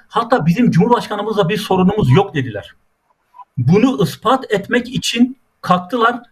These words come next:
C-, Türkiye Cumhuriyeti'nin bayrağını ve Atatürk'ün fotoğrafını astılar. Üstelik hiçbir gereği yokken,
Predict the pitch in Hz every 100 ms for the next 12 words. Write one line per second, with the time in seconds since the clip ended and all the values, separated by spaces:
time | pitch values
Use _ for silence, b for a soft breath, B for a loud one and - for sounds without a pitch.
0 | _ _ _ _ _ 143 135 165 156 196
1 | 240 220 196 156 180 185 180 185 180 135
2 | 180 220 226 220 233 240 - _ - 214
3 | 196 214 - - 240 175 190 180 214 240
4 | 196 - 220 233 233 - _ _ _ 202
5 | 175 240 233 247 - b b _ - 185
6 | - 175 175 262 185 185 190 185 165 151
7 | 208 - 226 240